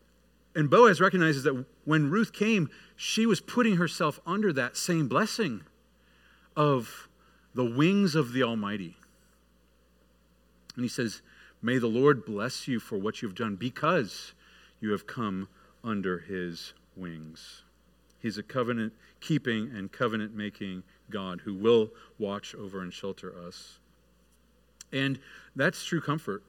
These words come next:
beloved. That should be true comfort for you, and it's true comfort for her. She says,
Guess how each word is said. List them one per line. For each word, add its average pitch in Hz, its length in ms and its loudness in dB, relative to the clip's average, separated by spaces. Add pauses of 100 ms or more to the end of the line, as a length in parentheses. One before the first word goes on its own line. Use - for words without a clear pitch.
(240)
beloved. 104 480 -6 (180)
That 127 200 -6
should 202 260 2
be 196 120 2
true - 180 -4
comfort 117 300 -6
for - 140 -8
you, 143 340 2 (260)
and 135 100 0
it's 127 160 -4
true 175 180 -2
comfort 151 360 -2
for 113 180 -4
her. 151 260 0
She - 180 -10
says, 123 340 -2